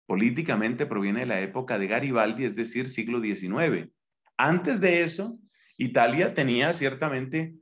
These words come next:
una unidad histórica, una unidad cultural y hasta cierto punto una unidad lingüística,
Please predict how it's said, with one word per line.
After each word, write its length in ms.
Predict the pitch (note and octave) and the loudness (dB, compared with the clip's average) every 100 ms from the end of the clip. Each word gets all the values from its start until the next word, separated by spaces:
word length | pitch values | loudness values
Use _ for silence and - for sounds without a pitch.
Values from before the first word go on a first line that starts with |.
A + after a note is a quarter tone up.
| _ - | _ 0
una 220 | C#3+ D#3+ | 4 6
unidad 320 | D#3+ B2 A#2+ | 6 6 6
histórica, 640 | D3 - D3+ D3+ F3 D3+ | 4 0 2 4 2 0
una 140 | B2+ D3 | -4 -4
unidad 360 | C#3 A2+ A2 | -2 -2 -2
cultural 640 | - E3 C#3 C3+ C3+ G3 - _ _ - - - | -4 -4 0 4 4 2 -6 _ _ -20 -2 6
y 60 | |
hasta 200 | F3+ F#3 | 6 6
cierto 400 | F3 A3 A3 D4 | 6 4 4 2
punto 280 | B3 B3 C4 | 4 2 2
una 160 | B3+ B3+ | 0 0
unidad 440 | G#3 A#3 E3+ F#3 | 0 2 2 0
lingüística, 880 | G3+ G3 G3 C#4 - - - F#2+ | 0 0 0 -2 -2 -6 -4 -6